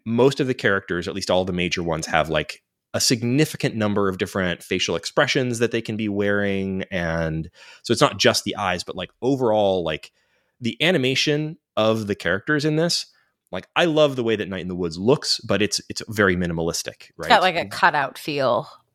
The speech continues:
Speaker 1: Yeah, and certainly characters have different, um, expressions,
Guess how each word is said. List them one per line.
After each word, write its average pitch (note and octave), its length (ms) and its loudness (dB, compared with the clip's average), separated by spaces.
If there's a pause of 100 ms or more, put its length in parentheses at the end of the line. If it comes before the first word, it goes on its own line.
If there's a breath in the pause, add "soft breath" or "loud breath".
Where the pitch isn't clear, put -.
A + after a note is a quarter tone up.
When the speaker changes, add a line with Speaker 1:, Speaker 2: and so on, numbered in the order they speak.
(180)
Speaker 1:
Yeah, G2+ 380 2
and A2+ 200 0
certainly C#3 300 0
characters A#2 400 0
have F#2+ 360 2
different, F#2+ 380 0 (280)
um, E2+ 240 -2
expressions, D3 720 2